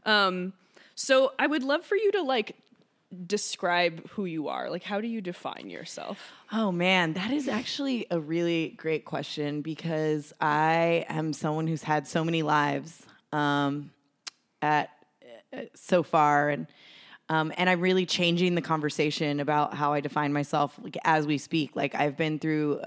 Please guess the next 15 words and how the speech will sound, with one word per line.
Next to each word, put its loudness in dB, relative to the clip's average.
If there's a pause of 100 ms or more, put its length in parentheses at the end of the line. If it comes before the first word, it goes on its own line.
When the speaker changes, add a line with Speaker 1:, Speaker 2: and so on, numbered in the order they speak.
Speaker 2:
I'm -2
going 0
through 0
a 2
major -2
transformation -4
in -8
the -6
last, -8
like, -8
three -6
months. -6 (680)
Um, 0 (240)
but 2
I 2